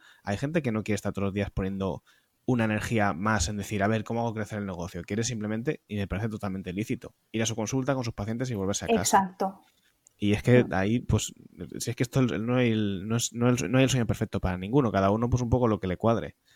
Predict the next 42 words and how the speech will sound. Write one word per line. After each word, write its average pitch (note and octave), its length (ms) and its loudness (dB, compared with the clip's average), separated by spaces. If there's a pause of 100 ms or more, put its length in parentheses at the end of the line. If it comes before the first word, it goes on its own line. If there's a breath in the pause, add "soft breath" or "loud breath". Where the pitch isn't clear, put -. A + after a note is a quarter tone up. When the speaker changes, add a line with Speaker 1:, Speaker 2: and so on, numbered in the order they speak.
(160 soft breath)
Speaker 2:
Claro. G3 220 0
Speaker 1:
Un - 40 2
poco D3 160 8
emprendedor C3+ 340 4
tienes B2+ 180 0
que A#2+ 120 0
ser, B2+ 280 4 (140)
porque - 180 -2
si G#2+ 100 -4
no, A2 260 0 (340)
si - 140 0
eres A#2 120 6
autónomo A2+ 360 0
te F#2+ 80 -2
atascas, - 420 -2
pero F2+ 180 -2
de F2+ 100 0
ahí G#2 300 2 (420)
a F2+ 220 -2
esa F#2+ 160 -2
ambición A2 680 -2
no G#2 160 -8
tienes A#2 160 -2
por E2+ 120 -4
qué - 60 -12
tenerla. D2 340 -8 (400)
Speaker 2:
Exacto. F#3 640 -4 (760 soft breath)
Speaker 1:
Em, G2+ 720 2
para G#2 200 4
ir A#2 80 6
acabando, G#2+ 460 2
Eva, G#2 360 -4
alguien B2 360 -2
que, G#2 580 0 (300)
que G#2 80 -6
empezase G#2+ 440 -4
ahora, F#2 220 -4
en F2 80 -6
base G#2 140 -4
a G#2+ 40 -8
tu A2+ 80 -4
experiencia E2+ 600 -8